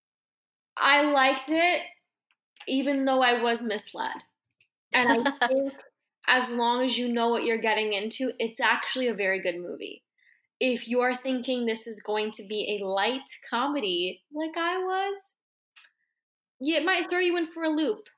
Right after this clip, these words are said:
Speaker 1: I was, I was thrown a loop, but it's not your fault, Steph. I think
Speaker 2: But you can see why, before getting into spoilers, you can see why the ending stood out the most and why I would think it would be a dark comedy, 'cause it has the framing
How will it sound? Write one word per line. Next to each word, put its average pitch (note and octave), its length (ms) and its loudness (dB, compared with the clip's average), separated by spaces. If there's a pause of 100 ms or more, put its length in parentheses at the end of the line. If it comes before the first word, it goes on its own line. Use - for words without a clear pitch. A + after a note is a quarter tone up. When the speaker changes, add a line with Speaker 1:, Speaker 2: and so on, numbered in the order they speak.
(260)
Speaker 1:
I E4 100 4
was, G4 160 0 (120)
I F4 120 2
was F#4 140 -2
thrown F4 200 -2
a D#4+ 60 -2
loop, B3 260 0
but B3+ 100 0
it's C#4+ 140 -4
not D#4 160 0
your B3 160 2
fault, - 280 -6
Steph. G3 280 -2 (100)
I B3 120 4
think C#4 320 0 (1700)
Speaker 2:
But D#4 80 2
you E4+ 160 2
can F4 180 -2
see E4 300 0
why, G#3+ 540 6 (100)
before B3 400 0
getting A#3 300 2
into G#3+ 160 -2
spoilers, G3 560 2
you C#4+ 100 0
can E4+ 80 0
see F#4 180 -2
why F4 180 6
the E4+ 200 2
ending C4+ 300 2
stood C#4 240 0
out B3+ 220 4
the A3+ 100 2
most A3 420 2
and G#3 140 0
why G3+ 220 6
I G3+ 80 6
would G3+ 180 -2
think D4 280 0
it - 120 -2
would G#3+ 160 0
be G3+ 120 0
a F#3+ 40 2
dark F3+ 340 2
comedy, E3+ 500 2 (200)
'cause C#4 160 2
it - 100 0
has D#4+ 320 4
the A#3+ 140 2
framing A#3+ 760 0